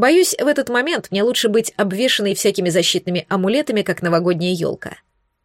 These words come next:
«Вряд ли», покачал головой Райан. «С тех, кто был в курсе о вас, взята магическая клятва о ненападении. Но я всё равно выясню, кто стоит за атакой. Вполне возможно, они захотят повторить попытку».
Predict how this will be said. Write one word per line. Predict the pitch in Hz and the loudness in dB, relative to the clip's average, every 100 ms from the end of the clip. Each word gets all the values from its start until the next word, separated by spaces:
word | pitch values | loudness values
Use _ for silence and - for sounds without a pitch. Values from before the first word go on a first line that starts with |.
| _ _ _ _ _ _ | _ _ _ _ _ _
«Вряд | - 311 294 160 | -4 0 2 0
ли», | - 175 - _ _ _ _ | -4 -10 -14 _ _ _ _
покачал | - 208 202 196 | 0 2 4 4
головой | 180 190 185 208 | 4 4 4 4
Райан. | 202 143 - - - _ _ _ _ _ _ _ _ _ | 2 0 -4 -12 -18 _ _ _ _ _ _ _ _ _
«С | - - | -8 0
тех, | 240 220 | 4 4
кто | - 220 | 4 2
был | 202 202 | 4 4
в | - | 4
курсе | 202 - - | 0 2 0
о | - 185 | 0 -2
вас, | 196 285 - - - | 0 0 -2 -4 -6
взята | - 175 175 196 208 | -6 -2 0 2 2
магическая | 190 185 196 180 - 185 | 2 -2 -2 -2 0 0
клятва | 175 180 156 175 196 - | 2 0 0 0 -2 0
о | 202 | 0
ненападении. | 196 196 208 311 220 160 - - - - _ _ _ _ _ _ _ | 0 -2 0 -2 0 -2 -4 -10 -16 -20 _ _ _ _ _ _ _
Но | 180 | 0
я | 208 202 | 2 4
всё | - | 2
равно | 339 302 175 | 0 2 0
выясню, | 160 202 220 - 269 | 2 2 0 -2 -6
кто | - 165 | -2 -2
стоит | - 180 180 | 0 0 0
за | 175 247 | 0 -2
атакой. | - - - - 165 - _ _ _ - | -2 -8 -8 -14 -14 -20 _ _ _ -20
Вполне | - 220 208 196 | 0 4 4 4
возможно, | 185 170 170 180 208 | 2 2 -2 -2 -2
они | 214 180 | -2 -2
захотят | 165 165 175 175 156 | -2 -2 -2 -2 -2
повторить | 185 - 185 190 - | -4 -2 -2 -2 -4
попытку». | 254 - 180 - - - | -4 -2 -4 -6 -14 -14